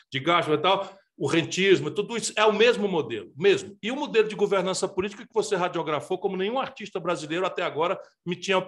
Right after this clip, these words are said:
mostrado que era capaz de fazer. Minha solidão é muito nessa, nessa direção, que é a ideia do, de um modelo econômico que concede ao, ao patrimonialismo, vamos usar uma expressão Fernando Henrique, mas a ladroeira, vamos usar uma expressão Ciro Gomes,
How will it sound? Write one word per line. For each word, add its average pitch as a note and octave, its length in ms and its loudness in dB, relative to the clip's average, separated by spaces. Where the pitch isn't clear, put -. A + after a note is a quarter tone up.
mostrado D#3 580 0
que G3+ 80 -2
era G3 140 2
capaz G#3 400 0
de G#3+ 60 -14
fazer. E3 460 -2
Minha B2+ 160 -8
solidão D3 580 -4
é C3+ 80 -4
muito E3+ 320 -2
nessa, F#3 300 0
nessa F3 280 -4
direção, F3 580 -4
que G#3 80 0
é G#3 80 6
a A3+ 40 4
ideia G#3+ 340 4
do, C#4+ 340 -8
de A#3 80 -10
um A3+ 60 -6
modelo F#3 340 2
econômico G#3 560 -2
que - 180 -18
concede F#3 960 -2
ao, D#3 400 0
ao C3+ 140 -4
patrimonialismo, C#3 840 -4
vamos B2+ 160 -4
usar C#3+ 80 0
uma C#3 40 -2
expressão C#3 420 -6
Fernando C3+ 380 -4
Henrique, C#3 500 -6
mas D3+ 180 0
a E3 60 4
ladroeira, D3+ 640 8
vamos C3+ 280 -2
usar D3 100 0
uma C3+ 60 -2
expressão C3 380 -6
Ciro A#2+ 300 -6
Gomes, F3 360 0